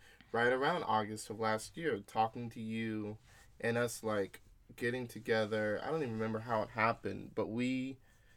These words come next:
decided that we, that God was not gonna have to teach us the same lesson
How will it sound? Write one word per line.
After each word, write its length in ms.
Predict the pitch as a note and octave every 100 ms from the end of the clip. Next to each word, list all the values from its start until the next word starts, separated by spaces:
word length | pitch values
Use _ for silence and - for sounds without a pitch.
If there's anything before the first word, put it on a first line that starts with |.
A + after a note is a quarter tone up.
| -
decided 800 | G#2 - - A#2 A2+ G#2+ F2 - - _ _ - -
that 260 | G#2 F2 F#2
we, 180 | A2+ -
that 220 | A2+ F2
God 300 | - A2 A2
was 180 | G#2 G2+
not 340 | G2+ G#2 G2+ -
gonna 180 | G#2 G#2
have 160 | G2+
to 100 | -
teach 340 | - - G2 F#2+
us 120 | -
the 80 | -
same 380 | - G2 G2 F#2
lesson 520 | F2+ - F#2 F2+